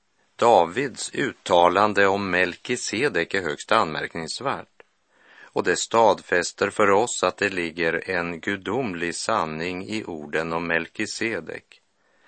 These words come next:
som säger oss något om Guds frälsningsplan. I anden ser David Jesu Kristi segertåg på denna syndens och dödens jord,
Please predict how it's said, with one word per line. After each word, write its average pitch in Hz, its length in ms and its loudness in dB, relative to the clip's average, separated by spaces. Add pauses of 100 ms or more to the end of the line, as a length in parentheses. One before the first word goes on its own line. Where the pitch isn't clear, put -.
(100)
som 98 340 2
säger 87 500 0
oss 71 400 -4
något 82 880 -4
om 92 300 -4
Guds - 520 -10
frälsningsplan. 90 1300 -4 (1040)
I 117 220 -2
anden 107 800 0
ser 90 460 -2
David 80 880 -4
Jesu 117 680 -6
Kristi 78 640 -8
segertåg 78 1080 -8 (340)
på 87 160 -4
denna 95 360 0
syndens 95 920 -6
och 104 220 -4
dödens 78 680 -6
jord, 78 460 -12